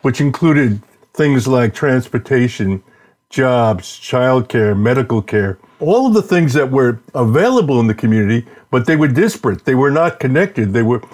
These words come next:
there was not a real system. So what we were able to do was to put together a system on the ground that really supported sustained recovery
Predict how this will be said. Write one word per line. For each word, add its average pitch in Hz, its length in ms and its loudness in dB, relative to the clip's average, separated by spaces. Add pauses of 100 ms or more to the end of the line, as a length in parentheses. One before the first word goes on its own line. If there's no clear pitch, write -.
(160)
there 123 80 0
was 123 180 0
not 160 220 0
a 147 80 2
real 143 280 2
system. - 640 -4 (240)
So - 160 -4
what 131 220 2
we 147 120 2
were 208 220 2
able 139 200 0
to 117 120 -2
do 120 260 0
was 113 280 0
to 117 440 0 (440)
put 175 160 -2
together 143 440 0
a 117 80 0
system 127 540 -2
on 143 240 0
the 147 80 0
ground 135 560 0 (240)
that 127 400 0
really 185 320 2
supported 139 560 -2
sustained 156 560 -2
recovery 107 640 -2